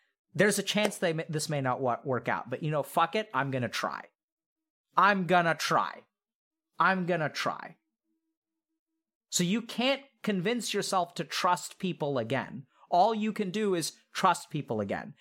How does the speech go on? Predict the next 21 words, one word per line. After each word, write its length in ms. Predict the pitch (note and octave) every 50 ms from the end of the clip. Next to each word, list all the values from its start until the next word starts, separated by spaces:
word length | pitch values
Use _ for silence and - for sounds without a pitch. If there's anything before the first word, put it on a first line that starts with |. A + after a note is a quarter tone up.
| - -
and 140 | - E3+ -
understand 580 | - F3+ F#3+ F#3+ G3+ G3 - G#3 G3+ F#3+ F3+
that 140 | F3 D#3 D3
you're 140 | F3 C#3+ D3
gonna 280 | B2+ C#3 F3 G#3 A3
get 200 | F3 C#3+ A#2+ -
hurt. 240 | - G#2+ F2+ D#2 - -
You 160 | C3 D3 D#3+
could 240 | D3+ - A#3+ A#3+ -
get 180 | - A2 - -
hurt. 200 | - - - - _ _ _ _ _ _ _ _ _ _ _ _ _ -
But 140 | D#3+ F#3 G3
you 80 | F#3+
have 100 | G3+ G3 G3
to 80 | G3+
let 360 | D#3+ C#3+ D3+ F3+ G3 B3 - -
yourself 520 | G#3 G3+ G3 - - G3 F#3 F#3+ F#3 F#3
be 120 | - F3 E3
willing 460 | C#3+ C3+ D3 D#3+ F3 F#3 G3 G3 F#3
to 160 | F#3 - F3+ D#3+
embrace 680 | C#3+ C3 B2+ C#3+ C#3+ C#3+ E3 G3+ A3 G#3+ - - -